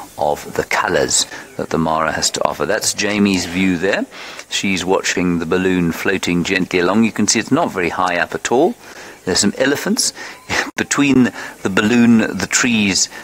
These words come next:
and Jamie. They are also watching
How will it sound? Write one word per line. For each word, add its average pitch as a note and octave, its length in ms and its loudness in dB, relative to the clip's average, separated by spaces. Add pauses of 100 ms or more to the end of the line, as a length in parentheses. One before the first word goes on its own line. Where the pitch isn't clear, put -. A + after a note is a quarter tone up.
(160)
and F2+ 300 2
Jamie. B2+ 480 2 (360)
They G#2+ 300 0
are G2+ 220 2
also G2+ 420 0
watching F2 540 -2